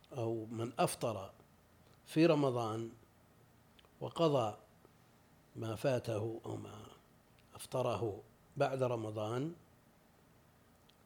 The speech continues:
قضاء، لا يدخل فيه صيام النوافل كالست مثلا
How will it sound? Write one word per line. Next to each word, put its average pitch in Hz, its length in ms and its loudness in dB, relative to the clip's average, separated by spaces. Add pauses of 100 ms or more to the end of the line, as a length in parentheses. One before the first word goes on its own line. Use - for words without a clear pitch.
(320)
قضاء، 123 640 0 (840)
لا 220 240 8
يدخل 160 500 10
فيه 143 600 2 (800)
صيام 139 520 6
النوافل 123 760 4 (1500)
كالست - 600 0
مثلا 113 520 0